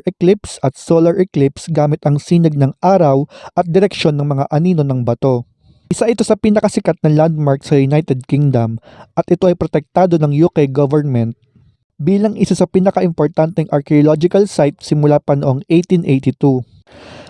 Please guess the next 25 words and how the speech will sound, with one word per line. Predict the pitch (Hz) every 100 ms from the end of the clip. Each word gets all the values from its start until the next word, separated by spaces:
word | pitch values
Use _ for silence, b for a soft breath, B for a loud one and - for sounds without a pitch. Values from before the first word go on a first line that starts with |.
| B _
Ang | 170 180
limang | 180 190 208 214
pinakamalalaking | 233 240 226 220 214 208 214 180
bato | 196 - 139
ay | 156
may | 156 160
bigat | 160 147 143
na | 147
tatlumpung | 143 - 151 143 - 185
tonelada | 190 139 135 147 151 123 113 B B B B -
at | 156 -
ang | 196 220
mga | 226
batong | 208 214 208
ito | 208 - 151
ay | 156
galing | 151 156 165
pa | 147
sa | - 139
Preseli | - 143 - 175 175 160
Hills | 156 139 151
Mountain | 147 170 185 123 123 B B B 151
na |
may | 147 151
layo | 151 175 180